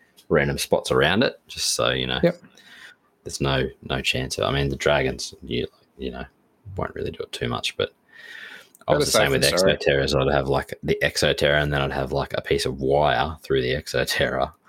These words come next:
Speaker 1: and twist it. So I had, like, a, yeah, it was just me being, like, O C D, 'cause I was always panicked about losing geckos or losing snakes. So I have, like, a little system, like, to click the lock up, slide something through it, twist it. And then once
Speaker 2: Yeah.
Speaker 1: I, at the end of the room every night,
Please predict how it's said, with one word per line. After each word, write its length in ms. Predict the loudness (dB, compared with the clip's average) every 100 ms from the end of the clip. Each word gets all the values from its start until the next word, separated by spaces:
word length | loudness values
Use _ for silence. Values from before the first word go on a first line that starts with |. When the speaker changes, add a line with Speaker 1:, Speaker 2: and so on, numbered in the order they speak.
| -20 -20 -20 _ -8
Speaker 1:
and 200 | -4 0
twist 300 | 0 0 2
it. 120 | 2
So 180 | 2 0
I 40 | 2
had, 180 | 2
like, 180 | 0 0
a, 180 | 0 0 _ 0
yeah, 120 | 2
it 60 |
was 140 | 2 2
just 180 | 0 2
me 200 | 2 2
being, 380 | 0 0 -6 _ _
like, 160 | -8 -2
O 120 | -2
C 100 | -2 -2
D, 40 |
'cause 140 | 0
I 80 | 2
was 100 | 4
always 400 | 4 4 4 2
panicked 380 | -2 -2 -2 -2
about 220 | -2 0
losing 320 | 0 0 -2
geckos 520 | -6 -6 0 0 0 0
or 40 |
losing 340 | 0 0 -2 -4
snakes. 420 | -2 -4 -2 -2
So 160 | 0 -2 -8 -14 -20 _ -4
I 60 | 0
have, 200 | 2 2
like, 200 | 0 0
a 40 |
little 160 | -2 0
system, 380 | 0 0 0 -4
like, 160 | -6 -8
to 80 |
click 260 | -2 -2 0
the 80 | 0
lock 260 | 0 2
up, 200 | 0 0 _ -2
slide 380 | 0 4 2 2
something 220 | -4 -6
through 240 | -4 -2 -2
it, 120 | -2
twist 280 | 0 0 -2
it. 160 | -6 -10 -20 -20 -20 -20 -6
And 100 | -2
then 160 | 0 2
once 240 | 2 2
Speaker 2:
Yeah. 40 |
Speaker 1:
I, 120 | 2 2
at 180 | 0 0
the 80 |
end 100 | 0 0
of 40 |
the 80 | 0
room 180 | 2 2
every 200 | 2 -2
night, 320 | 0 0